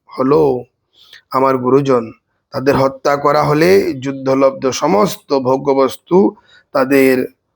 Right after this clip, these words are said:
রক্তসিক্ত হবে। তো এখানে শিল প্রভুপাদ বলছেন কি, অর্জুন বলছেন,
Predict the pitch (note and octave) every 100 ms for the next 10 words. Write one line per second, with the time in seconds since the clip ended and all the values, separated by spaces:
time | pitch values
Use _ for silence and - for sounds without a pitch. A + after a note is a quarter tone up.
0 | - D3+ E3 - C#3+ C3+ - - A#2+ A#2+
1 | - - _ _ _ _ _ _ _ _
2 | _ _ _ _ _ _ - G#3+ G#3 G#3+
3 | G#3 G#3 D#3+ F3+ - _ - G3+ F#3 D3+
4 | - _ _ _ _ _ _ _ _ _
5 | _ _ _ _ - - F3 F3+ F3 D#3+
6 | D3 F3 C#3+ C#3+ D#3 - C3 B2 C#3+ _
7 | _ _ _ _ _ _ _ _ _ -
8 | - - C4+ E3 E3 E3+ A3 G#3 G3+ -
9 | A3+ G3+